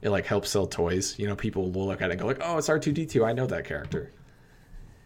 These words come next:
So, like, all these things kinda compiled into, you know, people grumbling about The Hobbit and them just being kind of, like, a decent summer movie, you know? Although they came out, you know, around Christmas time, I think, but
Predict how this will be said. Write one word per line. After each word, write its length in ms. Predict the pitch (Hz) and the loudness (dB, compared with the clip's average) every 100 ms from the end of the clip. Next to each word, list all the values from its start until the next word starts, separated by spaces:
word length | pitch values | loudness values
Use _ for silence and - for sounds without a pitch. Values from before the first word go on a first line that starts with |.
| - | -16
So, 140 | - 110 | -2 2
like, 120 | 107 | 4
all 220 | - 175 | 6 8
these 240 | 165 156 - | 8 6 6
things 320 | 143 135 127 | 8 8 6
kinda 280 | - 123 117 | 6 6 6
compiled 640 | 113 101 107 104 104 98 | 2 4 6 8 6 4
into, 460 | 98 98 95 90 - - - - | 4 4 4 0 -4 -16 -20 -12
you 140 | - 104 | 0 2
know, 140 | 98 | 4
people 320 | - 120 113 | 2 6 6
grumbling 460 | 101 101 98 98 92 | 8 6 4 4 2
about 220 | 92 95 | 2 2
The 80 | 92 | 2
Hobbit 380 | 95 92 101 76 | 2 4 2 2
and 100 | 107 | 2
them 120 | 110 | 2
just 240 | 107 104 | 2 0
being 280 | - 101 98 | 2 2 2
kind 320 | - 101 98 | 2 2 2
of, 120 | 92 87 | 0 0
like, 440 | 90 90 - - - - - - - - - - - - - - - - - - | -2 -2 -6 -16 -20 -20 -20 -20 -20 -18 -16 -16 -20 -20 -20 -20 -20 -20 -4 4
a 80 | 147 | 6
decent 400 | 139 131 131 - | 6 6 6 4
summer 320 | - 110 104 | 2 4 4
movie, 420 | 101 101 107 110 - | 4 4 4 2 0
you 100 | 113 | 2
know? 280 | 107 104 - | 2 2 2
Although 220 | 117 110 | 4 4
they 100 | 101 | 4
came 220 | 95 98 | 2 0
out, 240 | 92 87 - | 0 -2 -4
you 120 | 85 | -6
know, 100 | 85 | -4
around 300 | 85 85 82 | -4 -6 -6
Christmas 360 | - 85 85 - | -6 -6 -6 -6
time, 240 | - 78 | -6 -6
I 60 | 80 | -6
think, 320 | 92 87 - | -8 -10 -10
but 220 | - - | -8 -8